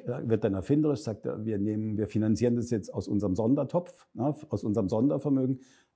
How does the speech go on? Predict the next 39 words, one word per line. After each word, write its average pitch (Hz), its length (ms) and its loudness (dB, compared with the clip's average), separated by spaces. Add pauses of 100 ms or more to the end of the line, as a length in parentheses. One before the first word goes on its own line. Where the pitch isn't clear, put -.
Aber - 160 -8
es - 100 -12
ist - 80 -14
natürlich 92 340 -6
auch - 120 -6
nur 98 140 -6
Schulden, 117 380 0
die 98 120 0
sie 92 160 -6
dann 92 160 -4
aufgenommen 113 460 -4
haben, 104 120 -2
uns 101 140 -4
da 104 80 -2
reingepackt. - 640 -8 (240)
Also 107 220 2
diese 104 420 0 (100)
Schulden 123 440 6
gehen 107 200 4
dann 110 240 0
immer 127 260 8
weiter 101 260 2
nach 95 140 -4
oben. 160 240 0
Da 113 100 2
sind 110 160 2
wir 113 140 0
in 104 160 2
der, 95 380 2
in 98 80 -2
der 95 140 -4
fünften 95 380 -6
Phase. 123 420 -4 (1080)
Und - 100 2
in 90 120 2
der 85 100 -2
sechsten - 380 -8
Phase, 95 920 -2
äh, - 0 -